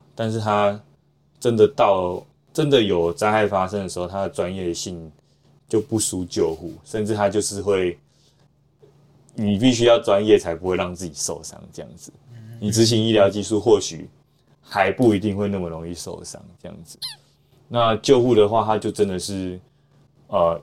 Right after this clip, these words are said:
Speaker 1: 医院以外的医生的这、这个，这个概念，
Speaker 2: 嗯。
Speaker 1: 它就是院外紧急医疗救护系统。所以这块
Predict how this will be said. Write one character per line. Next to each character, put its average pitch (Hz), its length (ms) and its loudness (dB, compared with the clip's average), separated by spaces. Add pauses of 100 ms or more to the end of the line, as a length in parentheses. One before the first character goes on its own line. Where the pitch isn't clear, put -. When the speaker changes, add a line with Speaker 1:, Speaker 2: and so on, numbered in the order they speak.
Speaker 1:
医 117 160 -2
院 113 280 2
以 80 80 -8
外 92 220 4
的 82 160 -2
医 90 220 -12
生 82 360 -10 (500)
的 87 140 0
这、 98 180 -4 (200)
这 98 140 -4
个， 90 140 -6 (280)
这 - 140 -2
个 85 220 0
概 82 300 0
念， 82 180 -12 (240)
Speaker 2:
嗯。 117 160 -10
Speaker 1:
它 95 60 -8
就 104 100 2
是 98 460 -2
院 104 200 2
外 95 240 2
紧 82 200 -14
急 82 300 -16
医 92 120 -14
疗 82 220 -14
救 85 200 -2
护 82 160 -10
系 85 240 -16
统。 - 140 -20 (600)
所 113 200 4
以 107 280 4 (380)
这 139 140 4
块 117 460 2